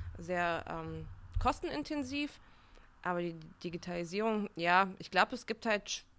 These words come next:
ich, mir fällt jetzt auch kein Satz ein, wo man, mit dem man das ganz klar dezidiert, ähm, erklären könnte. Ich glaub, es ist eine, mm, eine, eine große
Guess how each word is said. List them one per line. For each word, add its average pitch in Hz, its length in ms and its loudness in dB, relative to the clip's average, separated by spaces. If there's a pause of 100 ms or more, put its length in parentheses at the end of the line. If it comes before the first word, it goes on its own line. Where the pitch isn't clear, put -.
(300)
ich, - 200 -10
mir 175 160 -2
fällt 190 180 0
jetzt 214 140 -2
auch 185 140 4
kein 185 220 -2
Satz 175 220 0
ein, 175 260 -4
wo 170 100 -8
man, 175 260 -2 (460)
mit 175 160 -4
dem 185 80 0
man 185 160 2
das 175 320 -4 (300)
ganz 185 420 2 (120)
klar 175 600 6 (320)
dezidiert, 180 1120 -2
ähm, 160 540 -6 (180)
erklären 180 420 -2
könnte. 220 260 -4
Ich - 100 -12
glaub, 170 220 4
es - 120 -10
ist - 200 -6
eine, 170 260 2 (1300)
mm, 202 440 -2 (1120)
eine, 190 320 0
eine 180 200 0
große 262 760 0